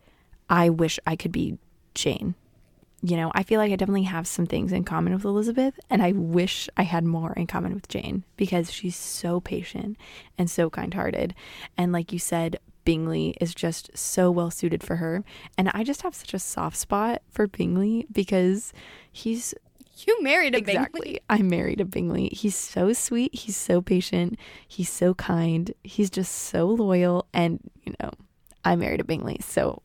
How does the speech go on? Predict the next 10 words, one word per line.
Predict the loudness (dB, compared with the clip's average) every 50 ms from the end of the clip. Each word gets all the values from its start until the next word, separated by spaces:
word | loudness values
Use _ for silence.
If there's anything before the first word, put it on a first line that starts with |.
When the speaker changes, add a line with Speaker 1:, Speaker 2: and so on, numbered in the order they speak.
| _ _ 2
Speaker 1:
gotta | 2 4 4 4 0
love | 0 -2 -2 -4 -4
Bingley. | -6 -4 -4 -2 -2 -2 -4 -2 0
And, | 0 0 0 -2 -2 -2 2
you | 4 4
know, | 4 4 4 2 0 0 0
I | 0
just | 2 2 0 0 0 -4 -2 0
love | 2 4 4 2 2 -2
that | -2 -2 -2 0 0 -2 -2